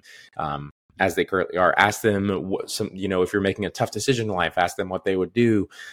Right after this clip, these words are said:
uh, in, in the situation you're in. And so by, by doing these things,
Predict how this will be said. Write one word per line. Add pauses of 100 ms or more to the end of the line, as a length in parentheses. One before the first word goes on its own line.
(140)
uh,
in,
in
the
situation
you're
in. (920)
And
so
by, (420)
by
doing
these
things,